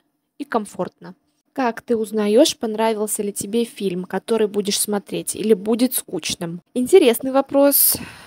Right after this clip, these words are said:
Расскажу так. Эм, допустим, смотрю я какое-нибудь левое кино. Оно мне нравится, я его просто смотрю. Запал мне в душу какой-нибудь актёр. Я беру,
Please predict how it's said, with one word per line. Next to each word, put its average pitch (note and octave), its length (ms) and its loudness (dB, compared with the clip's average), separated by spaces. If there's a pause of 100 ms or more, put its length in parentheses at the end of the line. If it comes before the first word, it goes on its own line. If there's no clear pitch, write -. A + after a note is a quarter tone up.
(100)
Расскажу C#4+ 600 6
так. - 520 0
Эм, G3 400 0
допустим, G3 480 -2
смотрю G3+ 360 6
я F4 60 10
какое-нибудь C4 540 2
левое A#3+ 320 10
кино. F#3+ 500 -2
Оно G3+ 160 2
мне B3+ 140 0
нравится, D#4 380 8
я A#3 40 8
его A3+ 80 6
просто - 280 2
смотрю. G3+ 440 0 (320)
Запал G#3+ 480 6
мне C4+ 200 0
в G#3 40 -4
душу G#3+ 300 0
какой-нибудь G3+ 680 0
актёр. F#3 600 -2
Я G3 400 4
беру, A3 560 8